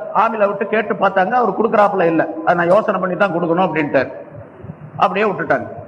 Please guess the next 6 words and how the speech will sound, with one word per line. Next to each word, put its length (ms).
கடைசியில 380
ரசூலுல்லாஹி 420
ஸல்லல்லாஹு 340
அலைஹி 160
வஸல்லம் 420
அவர்களுடைய 640